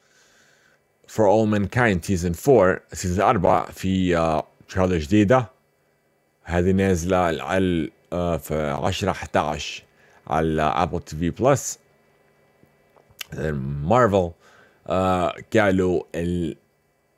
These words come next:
الإكس مان كر-، كروكن الإيرور راح توقف،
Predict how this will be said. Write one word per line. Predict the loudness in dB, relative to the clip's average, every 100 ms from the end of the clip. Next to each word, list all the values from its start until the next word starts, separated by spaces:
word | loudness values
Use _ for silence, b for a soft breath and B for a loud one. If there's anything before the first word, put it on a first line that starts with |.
| _ _ _ -4
الإكس | -2 0 0 -2 -2
مان | -2 0 0 -2 -6 _ _ _ _ _ _ _ _ _ -10
كر-، | -4 -2 0 -2 -6 _ _ _ _ _ _ _ _ _ _ _ -20
كروكن | -4 2 2 0 -4 -4 -12 -6
الإيرور | -2 4 4 4 0 b b b b _
راح | -4 0 0
توقف، | 2 0 0 -8 -10 -14